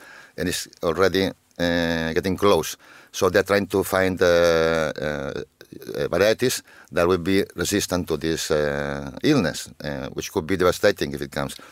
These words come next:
And also we have collaborated with, uh, uh, the pharmacy, uh, department of the university, uh, about, uh, using the albedo,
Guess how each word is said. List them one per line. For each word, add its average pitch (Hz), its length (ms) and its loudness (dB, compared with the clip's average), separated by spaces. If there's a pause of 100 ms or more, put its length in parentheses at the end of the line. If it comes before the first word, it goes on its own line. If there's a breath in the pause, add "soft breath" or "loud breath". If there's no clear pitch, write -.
(340 loud breath)
And 135 160 4
also 147 280 4
we 135 100 2
have 117 160 0
collaborated 101 640 4
with, 92 300 0
uh, 85 280 4 (420 loud breath)
uh, 78 280 -6 (420)
the 80 300 2
pharmacy, 92 920 0
uh, 78 440 -8
department 92 540 -2
of 82 100 0
the 82 100 0
university, 82 460 -2 (500 loud breath)
uh, 82 600 -2 (320)
about, 95 340 0
uh, 90 400 4 (200)
using 95 480 2 (420 loud breath)
the 95 240 0
albedo, 92 480 2